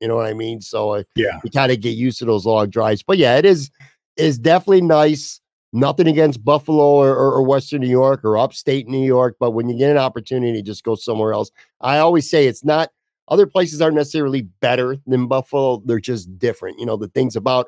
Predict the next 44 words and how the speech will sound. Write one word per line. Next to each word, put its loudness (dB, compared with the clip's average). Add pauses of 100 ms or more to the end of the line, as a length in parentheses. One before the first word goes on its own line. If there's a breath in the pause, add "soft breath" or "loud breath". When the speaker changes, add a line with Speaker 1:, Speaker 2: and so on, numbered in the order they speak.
Speaker 1:
other 0 (440 soft breath)
areas 2
of -6
the -6
country -4
or -2 (280)
that 0
are 2
attractive, -2
they're 0
not -2
necessarily -4
better. -4
They're -4
just -12
completely -14
different. -10
You -6
know, -4
you -4
go 0
to -4
Florida 0
and, -4
and -8
you -6
got -4
all, -6
you -8
know, -6
the -16 (220)
beautiful -4
beaches -6
and, -6
uh, -10 (380 loud breath)
the -4
bodies 0
of 2
water 2
and -4
stuff -4
like -4
that. 0
It's, -4